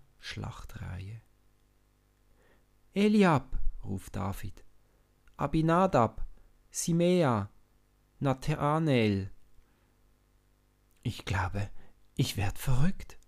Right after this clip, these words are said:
sagt Eliab. „Jetzt kommt unser Kleiner uns zu besuchen.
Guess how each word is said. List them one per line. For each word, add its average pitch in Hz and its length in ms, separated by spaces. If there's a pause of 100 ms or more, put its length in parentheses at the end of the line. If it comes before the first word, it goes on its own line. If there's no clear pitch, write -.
(120)
sagt - 420
Eliab. 107 580 (760)
„Jetzt - 300
kommt 180 480
unser 143 340
Kleiner 139 720 (540)
uns 214 380
zu 139 120
besuchen. 123 760